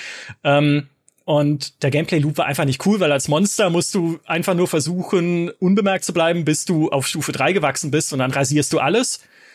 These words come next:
Und als Jäger umgekehrt musst du halt versuchen, dieses Monster zu fangen, was aber nur klappt, wenn man richtig gut Teamwork, äh, richtig gutes Teamwork hat.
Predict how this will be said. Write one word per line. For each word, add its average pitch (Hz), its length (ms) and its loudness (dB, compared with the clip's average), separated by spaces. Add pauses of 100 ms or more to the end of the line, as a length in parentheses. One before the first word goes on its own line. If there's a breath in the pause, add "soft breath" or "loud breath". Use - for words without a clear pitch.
(220 soft breath)
Und 151 160 0
als 147 140 0
Jäger 165 260 0
umgekehrt 202 380 0
musst 170 160 -2
du - 20 2
halt 156 100 0
versuchen, 165 300 0
dieses 127 180 -2
Monster 180 320 0
zu - 120 -8
fangen, 165 260 -2
was 151 140 -2
aber 151 100 2
nur 196 160 4
klappt, - 200 -2
wenn 196 60 4
man 156 80 2
richtig - 280 -4
gut 147 180 -4
Teamwork, 160 720 0
äh, 147 80 -4
richtig 139 380 0
gutes 135 240 -2
Teamwork 175 400 0
hat. 165 180 -2